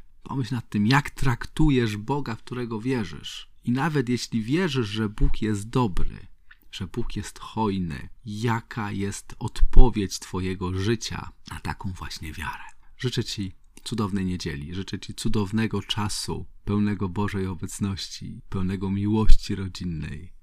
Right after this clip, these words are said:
i odpoczynku, bo w końcu są wakacje. Niech nam wszystkim Pan Bóg błogosławi i do usłyszenia za tydzień.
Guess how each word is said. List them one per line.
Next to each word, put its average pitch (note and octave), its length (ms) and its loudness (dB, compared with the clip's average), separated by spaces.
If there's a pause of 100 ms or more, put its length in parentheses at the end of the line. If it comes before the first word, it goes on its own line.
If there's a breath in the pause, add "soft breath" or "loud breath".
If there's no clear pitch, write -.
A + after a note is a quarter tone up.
(140)
i B2 120 0
odpoczynku, F2 680 -6
bo E2+ 100 -12
w - 80 -6
końcu F2 320 -6
są E2 260 -10 (500 soft breath)
wakacje. F#2+ 540 -8
Niech G2+ 180 -4
nam G2+ 220 -4 (280 loud breath)
wszystkim A#2 460 -2
Pan G#2 220 0
Bóg F#2+ 180 -10 (260 loud breath)
błogosławi C#3 920 4
i A2 60 0
do F3 220 2
usłyszenia G#2+ 800 -2 (280)
za F#2 160 -6
tydzień. F#2+ 420 -4